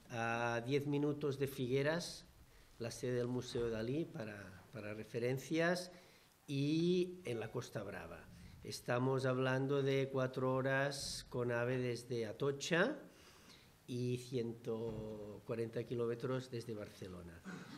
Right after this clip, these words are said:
Con lo cual estamos en una encrucijada donde estamos tan cerca de Francia,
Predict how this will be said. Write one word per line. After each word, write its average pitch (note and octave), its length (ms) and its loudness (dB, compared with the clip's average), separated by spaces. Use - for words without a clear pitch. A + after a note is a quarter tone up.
Con A#2+ 120 0
lo A2+ 100 2
cual C3+ 200 4
estamos C#3+ 460 2
en D3 180 6
una C#3+ 760 6
encrucijada D3 1080 4
donde C#3 260 4
estamos D3 440 2
tan C#3+ 160 4
cerca C#3+ 340 2
de C3+ 120 2
Francia, D#3+ 720 2